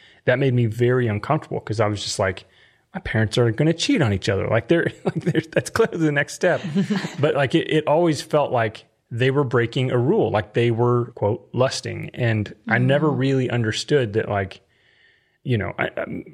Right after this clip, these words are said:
Speaker 1: all of this is to say, I'm really glad this person wrote in with this question.
Speaker 2: Mm-hmm.
Speaker 1: Had I thought of it, I would have also asked this question.
Speaker 2: Mm-hmm.
Speaker 1: Certainly a younger version of myself would have, you know, I just, I just didn't know where that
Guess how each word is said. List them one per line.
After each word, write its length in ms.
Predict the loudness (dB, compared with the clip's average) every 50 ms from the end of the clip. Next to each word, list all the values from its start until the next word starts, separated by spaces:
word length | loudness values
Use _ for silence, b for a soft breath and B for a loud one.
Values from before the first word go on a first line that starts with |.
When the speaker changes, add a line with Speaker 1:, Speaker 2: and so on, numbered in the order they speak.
| -18 -4 0
Speaker 1:
all 200 | 2 2 2 2
of 60 | 2
this 220 | 0 -2 -2 -2
is 80 | -4 -4
to 100 | -4 -2
say, 240 | 0 0 0 0 0
I'm 140 | 2 2 2
really 160 | 2 2 2
glad 280 | 2 2 2 2 0 0
this 120 | -4 -6
person 340 | -4 -2 -4 -2 -2 -2 -2
wrote 140 | 0 0 0
in 80 | 0
with 120 | -2 -4 -6
this 100 | -8 -8
question. 580 | -4 -2 -2 -2 -2 -6 -8 -6 -6 -8 -10
Speaker 2:
Mm-hmm. 80 | -12 -8
Speaker 1:
Had 240 | -2 0 2 2 2
I 140 | 2 0 0
thought 260 | 0 0 0 0 0
of 100 | 0 -2
it, 100 | -4 -2
I 160 | 0 0 0
would 140 | 0 0 -2
have 100 | -4 -2
also 400 | -2 -2 -2 -2 -2 -4 -4 -2
asked 300 | -2 -2 -2 -4 -8 -8
this 180 | -8 -8 -8 -4
question. 480 | -4 -4 -4 -4 -8 -12 -12 -14 -14 -16 _ _ -8
Speaker 2:
Mm-hmm. 240 | -6 -4 -4 -6 -8 -10 -12 _ _ _ _ _ -10
Speaker 1:
Certainly 380 | -2 0 0 2 2 2 2
a 60 | 2 2
younger 300 | 2 2 2 2 0 0
version 300 | 0 0 -2 -2 -4 -4
of 60 | -4
myself 420 | -4 -6 -6 -6 -6 -8 -6 -6
would 100 | -6 -6
have, 200 | -6 -8 -8 -6
you 80 | -4 -4
know, 80 | -2
I 160 | 0 0 0 0
just, 220 | -2 -4 -8 -4 -2
I 80 | -2
just 220 | -2 -2 -2 0 0
didn't 180 | 2 2 2
know 240 | 2 2 2 2 2
where 160 | 2 0 0
that 240 | 0 2 0 0 -2